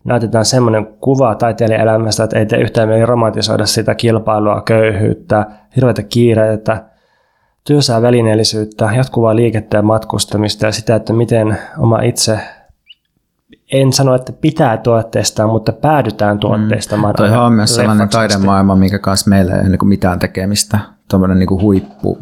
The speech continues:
Speaker 2: ää, tai siis siinä on, siinä on niinku eri kierrokset, kun haluaa olla semmonen maailman huipputaiteilija. Ää,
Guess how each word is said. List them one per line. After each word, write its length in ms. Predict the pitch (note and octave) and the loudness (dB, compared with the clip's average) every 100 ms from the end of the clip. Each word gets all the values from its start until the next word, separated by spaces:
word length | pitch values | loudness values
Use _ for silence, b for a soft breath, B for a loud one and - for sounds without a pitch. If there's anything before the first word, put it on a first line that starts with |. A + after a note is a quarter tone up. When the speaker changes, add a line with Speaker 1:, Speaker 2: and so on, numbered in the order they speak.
| - _ - | -12 _ -4
Speaker 2:
ää, 240 | F#2+ F#2 | -2 0
tai 200 | - G2+ | 0 0
siis 200 | G2 F#2+ | 0 0
siinä 200 | G#2+ G2+ | 2 2
on, 140 | G2+ G2+ | 2 2
siinä 200 | A2 G#2 | 2 4
on 60 | |
niinku 180 | G#2 A2 | 4 2
eri 200 | A2 G#2+ | 0 0
kierrokset, 600 | G#2 A2+ G2+ F#2 - - | 0 0 0 -2 -6 -6
kun 140 | - | -2
haluaa 240 | F2+ F2+ F2+ | 0 0 0
olla 120 | F2+ | 0
semmonen 380 | - F2 F#2 F#2 | -2 -2 0 2
maailman 440 | G2 F#2 F2+ E2+ | 4 4 2 2
huipputaiteilija. 960 | A#2 G#2 - - F#2+ F2 - G1+ G#1 | 2 0 -2 -4 -2 -2 -2 -4 -2
Ää, 80 | - | -2